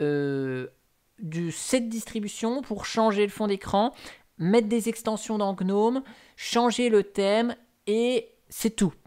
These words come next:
Il n'y a pas énormément de valeur ajoutée par rapport à une Ubuntu, et on risque même peut-être plutôt un peu de casse si on passe vers la prochaine version de Voyager, parce qu'on a un grand nombre d'extensions.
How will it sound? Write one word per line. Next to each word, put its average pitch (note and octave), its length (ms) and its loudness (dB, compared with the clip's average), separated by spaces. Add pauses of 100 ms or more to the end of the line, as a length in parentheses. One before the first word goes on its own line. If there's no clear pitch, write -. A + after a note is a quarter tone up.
(160)
Il G#3+ 40 -8
n'y D3+ 60 -2
a D3+ 40 -2
pas - 380 4
énormément A3 640 6
de A3+ 60 -2
valeur F#3 300 4
ajoutée F3 420 0
par F3 220 -4
rapport F3+ 320 2
à E3 40 4
une D#3+ 120 0
Ubuntu, D#3+ 680 4 (440)
et G#3+ 160 8
on F#3 200 6
risque A3 480 0
même F#3 300 2
peut-être F#3+ 380 -2
plutôt G#3+ 380 4
un F#3 100 4
peu E3 160 -2
de - 80 -16 (100)
casse A3 480 2 (260)
si - 380 -4
on F3 140 0
passe F3 400 2
vers C#3+ 200 -2
la C#3+ 120 0
prochaine D#3 520 -2
version D#3 480 -6
de C3 120 -8
Voyager, B2+ 580 -4 (1200)
parce - 240 -6
qu'on C#3+ 520 -2
a D3+ 40 0
un D3+ 140 -2
grand D3 240 -6
nombre D#3 180 -4
d'extensions. D3 600 -6